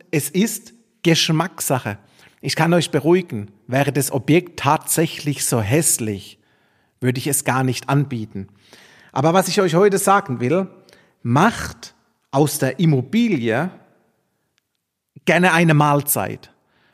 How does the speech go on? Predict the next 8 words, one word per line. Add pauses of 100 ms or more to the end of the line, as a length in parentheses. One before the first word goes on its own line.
(140)
Aber
dann (1000)
schaut
euch
so
lange (100)
das
Menü